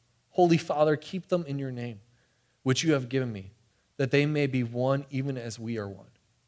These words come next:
So despite the looming suffering that's heading his way, that's not what preoccupies Jesus. Like, he already knows he's gonna win on the other side. What preoccupies him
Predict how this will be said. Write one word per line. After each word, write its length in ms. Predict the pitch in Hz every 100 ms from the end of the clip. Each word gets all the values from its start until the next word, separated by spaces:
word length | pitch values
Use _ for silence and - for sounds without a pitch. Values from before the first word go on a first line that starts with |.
| _ _ _ _ -
So 120 | 185
despite 600 | 165 165 - 196 226 226
the 80 | 190
looming 540 | 156 139 151 180 180 147
suffering 380 | - 165 175
that's 180 | 151 131
heading 240 | 147 156 123
his 200 | 151 156
way, 400 | 175 190 196 - - - _ -
that's 340 | 143 165 - 202
not 400 | 202 202 208 170
what 260 | 165 180
preoccupies 960 | - 180 156 156 165 175 - 143 135 107
Jesus. 640 | - 156 131 - - - _ _ -
Like, 120 | 156
he 180 | 202 220
already 180 | 214 190
knows 360 | 175 185 170
he's 120 | 190 160
gonna 160 | 175
win 300 | 139 151 156
on 80 | 139
the 100 | 131
other 160 | 127 107
side. 380 | - 147 110 - - -
What 180 | 180
preoccupies 880 | 180 196 170 190 240 247 175 143 127
him 240 | 127 117